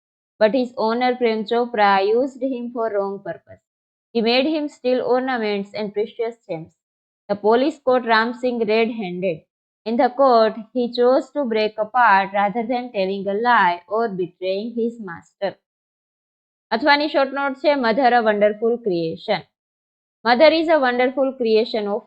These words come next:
God. When God created mother, he wanted all her parts to be movable and replaceable. Her leaps disappears when she stands up.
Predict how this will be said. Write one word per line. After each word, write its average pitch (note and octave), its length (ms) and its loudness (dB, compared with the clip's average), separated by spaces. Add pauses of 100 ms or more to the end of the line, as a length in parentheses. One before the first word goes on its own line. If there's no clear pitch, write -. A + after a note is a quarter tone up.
God. E3+ 240 -4 (320)
When G#3 240 0
God A#3 340 2
created A#3 520 2
mother, A3 580 -2
he A#3+ 120 0
wanted G#3+ 840 0 (400)
all C#4+ 240 6 (120)
her C#4+ 160 0
parts A#3 460 2
to A#3 120 0
be A#3 140 2
movable A#3 800 2
and A3 160 -4
replaceable. F#3 640 -6 (680)
Her A#3 120 8
leaps B3 460 2 (100)
disappears B3+ 760 0
when A#3 240 -2
she B3 160 -4
stands G3+ 520 -6
up. E3 160 -4